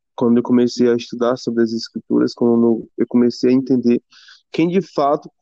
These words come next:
era Cristo e o propósito real pra minha vida. Então, na verdade, pra vida em geral, sabe? Eu acredito que, tipo,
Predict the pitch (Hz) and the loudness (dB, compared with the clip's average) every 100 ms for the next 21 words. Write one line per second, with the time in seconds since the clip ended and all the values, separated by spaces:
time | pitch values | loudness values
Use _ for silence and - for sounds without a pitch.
0 | - 131 151 165 - 117 113 - - - | -6 -2 0 -2 -6 -8 -8 -10 -12 -12
1 | _ 123 117 131 127 123 120 - 127 127 | _ -6 -2 -2 0 -2 -2 -6 -4 0
2 | 110 110 - _ _ _ _ _ _ _ | 0 0 -6 _ _ _ _ _ _ _
3 | - 135 131 135 147 - - - 107 - | -4 0 2 4 2 0 -6 -8 -10 -12
4 | _ _ - 285 240 180 160 160 147 160 | _ _ -2 2 2 2 0 0 -2 -2
5 | 143 151 143 - 127 123 143 123 110 - | 0 0 -2 -4 -6 -2 0 0 -2 -6
6 | _ _ _ _ - - 113 113 - - | _ _ _ _ -12 -4 -2 -2 -4 -8
7 | _ _ _ _ _ _ _ _ _ _ | _ _ _ _ _ _ _ _ _ _
8 | _ - - 120 127 127 123 131 135 - | _ -8 0 0 2 0 0 0 -2 -4
9 | 131 143 135 135 | -4 -4 -2 -2